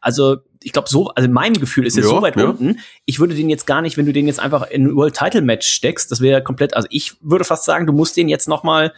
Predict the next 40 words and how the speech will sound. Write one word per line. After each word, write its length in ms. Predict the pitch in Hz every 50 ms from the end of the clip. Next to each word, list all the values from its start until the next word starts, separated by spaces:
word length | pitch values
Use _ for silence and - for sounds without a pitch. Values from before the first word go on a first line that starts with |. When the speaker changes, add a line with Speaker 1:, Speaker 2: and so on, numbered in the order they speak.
| -
Speaker 1:
<laughs> 120 | - - -
noch 180 | 135 - -
mal 160 | - 160 - -
wieder 400 | 160 170 165 165 170 - - - -
aufbauen 580 | - - 208 240 240 - - 107 95 120 185
und 80 | 208 151
musst 180 | 139 151 156 -
ihm 60 | 143
tatsächlich 240 | - 123 151 156 160
jetzt 140 | 143 -
erstmal 220 | 95 - - 151 131
vielleicht 180 | 147 147 151
mal 80 | 147 139
den 160 | 139 139 -
I-C-Titel 580 | - 143 - - 214 220 - - 123 - 117 107
geben 320 | 107 104 104 113 170 208 - - - - - - - - _
und 540 | 147 135 131 131 135 135 135 131 - -
ihn 140 | - 139 131
einfach 160 | - 117 143
noch 80 | 151 143
mal 80 | 151 151
ein 60 | 139
paar 120 | - 143 147
Leute 240 | 143 175 208 -
zerstören 500 | - - - 87 - - - 92 92 90
lassen. 340 | 90 87 87 - - 92 - _ _ _
Aber 160 | 131 - 123
Speaker 2:
Ja. 140 | 113 139 196
Speaker 1:
zerstören 300 | 139 117 - 156 214 294
lassen. 260 | 247 - - 101 - - - - - - _
Äh, 180 | - 151 135 135 131 131 - -
das 100 | - 123
ist, 100 | - -
glaub 140 | - 143 139
ich, 80 | 131
hier, 180 | - 147 143 135 131 123
mit, 160 | 139 143 -
mit 160 | 143 135 139 -
schon 100 | - 147
mal 200 | 139 131 131